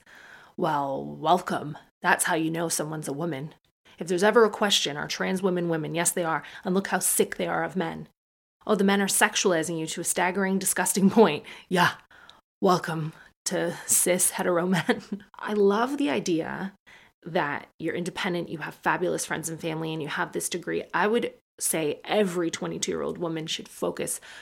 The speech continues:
first and foremost on herself, because as you have seen from a lot of the letters that I receive, the boys especially seem like they need a little more time to grow up, and they're not really sure how to treat us yet.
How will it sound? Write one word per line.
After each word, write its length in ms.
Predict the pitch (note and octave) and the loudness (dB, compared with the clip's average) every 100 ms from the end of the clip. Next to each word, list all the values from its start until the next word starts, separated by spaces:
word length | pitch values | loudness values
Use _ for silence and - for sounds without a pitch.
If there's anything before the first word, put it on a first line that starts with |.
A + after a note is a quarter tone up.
| - | -8
first 280 | - G#3+ - | 0 0 2
and 100 | F#3 | -2
foremost 380 | F#3 E3+ E3 - | -2 -4 -4 -6
on 160 | E3 E3 | -8 -10
herself, 760 | E3 - F3+ E3 D#3+ - - - - - - _ | -8 -4 -4 -4 -6 -10 -20 -20 -20 -20 -20 _
because 320 | G#3 F#3 F#3 F3+ | -6 -4 -2 -2
as 380 | A3 C4 - | -2 -2 -4
you 140 | E3+ C#3 | -6 -8
have 120 | B2 | -6
seen 280 | - F3+ F#3+ | -2 0 0
from 160 | D3 | -2
a 40 | C3 | -8
lot 160 | C#3 | -4
of 80 | F3+ | -4
the 80 | C3+ | -4
letters 300 | D3 F3 E3 | -4 -4 -6
that 100 | D#3 | -8
I 60 | C#3+ | -8
receive, 520 | D#3 - E3+ - - _ _ _ _ _ _ _ _ _ | -8 -4 -4 -6 -12 _ _ _ _ _ _ _ _ _
the 80 | - | -8
boys 380 | D3+ G#3+ C#4 F3+ | -2 0 0 0
especially 680 | D3+ - F3 - B2+ B2+ - | -2 0 0 -2 -6 -8 -8
seem 260 | - E3+ | -6 -4
like 240 | E3 D3 - - | -4 -8 -12 -8
they 160 | E3+ | -6
need 160 | E3 G3+ | -4 -2
a 40 | |
little 220 | G3+ D3 D3 | -2 -4 -6
more 220 | D#3 D#3 | -6 -6
time 280 | - D#3+ D3+ | -4 -4 -4
to 100 | - | -8
grow 260 | E3+ D#3 | -6 -2
up, 300 | F3 E3+ - _ _ _ _ _ _ _ | 0 -2 -6 _ _ _ _ _ _ _
and 580 | E3+ E3+ D#3+ D#3+ D#3+ - - _ _ _ - | -6 -4 -4 -6 -8 -10 -14 _ _ _ -16
they're 200 | F3 E3 | -10 -6
not 240 | F3 F#3 | -4 -4
really 440 | E3+ E3+ D#3+ D#3 - | -2 -2 -2 -4 -2
sure 260 | - G3+ | -2 -2
how 160 | G3+ E3+ | -2 -4
to 80 | E3 | -4
treat 280 | - G3 | -2 -2
us 220 | F#3+ - - | -2 -6 -8
yet. 360 | - - - | -10 -10 -14